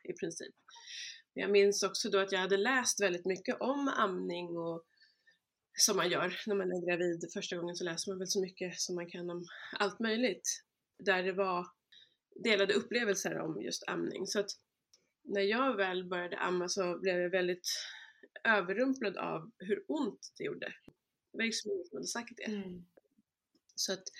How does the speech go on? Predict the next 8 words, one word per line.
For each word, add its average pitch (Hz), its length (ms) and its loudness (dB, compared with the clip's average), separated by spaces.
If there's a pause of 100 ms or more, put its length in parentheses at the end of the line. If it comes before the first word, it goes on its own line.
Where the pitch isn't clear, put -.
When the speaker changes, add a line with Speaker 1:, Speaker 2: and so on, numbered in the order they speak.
(600)
Speaker 1:
jag, 190 500 0
eh, 226 280 0 (300)
alltså 208 240 0
blödande 214 680 2
bröstvårtor 208 840 2
som 196 420 0
sprack 208 540 0 (240)
och 175 420 -2